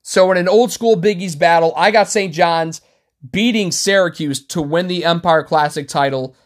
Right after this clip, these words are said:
and remain undefeated. But I think it's gonna be a war. One point game, potentially. We'll see. But I'll tell you what, there's gonna be a lot of points scored. Syracuse still uses that two three zone, so Saint John's, not a great three-point shooting team.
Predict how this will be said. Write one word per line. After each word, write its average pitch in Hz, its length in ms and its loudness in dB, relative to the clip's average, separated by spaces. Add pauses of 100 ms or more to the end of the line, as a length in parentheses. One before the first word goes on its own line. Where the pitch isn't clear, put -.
(340)
and 143 400 -2
remain 135 460 -2
undefeated. 123 680 -4
But 110 100 -4
I 117 80 -2
think 165 140 -6
it's 170 100 -4
gonna 170 160 0
be 170 100 -2
a 170 60 2
war. 165 460 0 (720)
One 143 320 -4
point 196 300 -2
game, 208 340 -2 (920)
potentially. 220 680 -2 (1120)
We'll 226 160 6
see. 107 320 -8 (600)
But 175 220 2
I'll 160 120 0
tell 208 200 2
you 208 120 4
what, 185 300 2
there's 170 200 -4
gonna 196 100 -2
be 190 80 -2
a 170 60 0
lot 165 240 2
of 185 80 -6
points 180 280 -6
scored. 156 460 2 (360)
Syracuse 190 480 -2
still 185 240 -2
uses 185 260 -4
that 180 180 0
two 196 180 -4
three 196 200 -6
zone, 185 420 -2
so 156 600 -2
Saint 196 240 -2
John's, 196 400 0
not 185 160 2
a 202 40 -4
great 196 220 -2
three-point 196 420 -6
shooting 190 280 -6
team. 214 320 -6